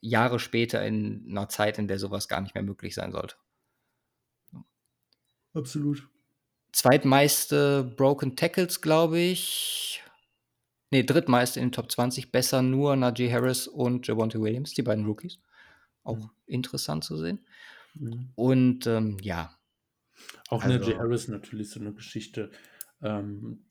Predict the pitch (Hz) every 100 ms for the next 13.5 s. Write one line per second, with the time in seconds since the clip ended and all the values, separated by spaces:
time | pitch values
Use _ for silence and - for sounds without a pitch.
0 | - 107 98 98 101 - 98 98 107 101
1 | 101 107 - 113 - 101 98 101 101 -
2 | 107 104 101 - 123 123 120 - 120 120
3 | - 127 120 - - 110 104 120 110 107
4 | - 113 123 127 - - _ - 113 107
5 | 110 - 117 110 117 110 104 104 107 -
6 | 104 104 120 110 113 104 107 107 110 104
7 | - 110 107 107 104 - _ _ _ _
8 | _ _ - - 107 101 98 - 104 104
9 | 101 98 101 98 - 104 - 104 104 98
10 | 98 104 104 - 95 104 104 - 123 101
11 | 95 104 - 110 98 113 107 95 - 107
12 | 104 _ - 101 104 101 - - - 117
13 | - - 107 107